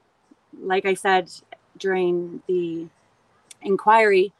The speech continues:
I felt it was my duty to go on behalf of not just myself, but everyone that I knew that was being affected, and that something had to be, you know,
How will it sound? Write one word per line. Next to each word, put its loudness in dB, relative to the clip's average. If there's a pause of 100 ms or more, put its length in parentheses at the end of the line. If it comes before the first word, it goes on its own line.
(440)
I 0
felt 2
it 6
was 2
my 2
duty -6
to -2
go 0
on -6
behalf 0
of -10
not 2
just -12
myself, 0 (220)
but -2
everyone -4
that -6
I -4
knew -10 (1500)
that 6
was 2
being -4
affected, -8 (360)
and -2 (280)
that -4
something 0
had -2
to -16
be, -6 (420)
you -10
know, -4